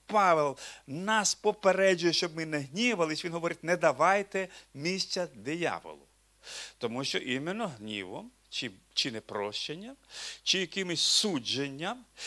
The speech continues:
чи якимись поганими словами, чи, е, якимось роздратуванням, чи через якусь лють ми можемо допустити диявола в своє серце. Тому Біблія говорить про те, що,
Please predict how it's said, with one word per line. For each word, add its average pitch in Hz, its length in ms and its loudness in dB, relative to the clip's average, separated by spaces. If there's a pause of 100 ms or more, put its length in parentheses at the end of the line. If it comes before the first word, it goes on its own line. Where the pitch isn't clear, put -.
(140)
чи - 160 2
якимись 185 360 0
поганими 175 480 0
словами, 123 800 -2 (400)
чи, 214 460 0
е, 165 360 2
якимось 165 400 0
роздратуванням, 160 1160 -4
чи 226 260 0
через 190 260 -4
якусь 175 340 -6
лють 113 640 -4
ми 123 120 -8
можемо 120 460 -8
допустити 123 600 -10
диявола 120 560 -4
в 143 40 -10
своє 123 320 -8
серце. - 540 -4 (1040)
Тому 190 440 -2 (220)
Біблія 190 420 0
говорить 180 480 2
про 135 160 -4
те, 208 340 0
що, 156 640 4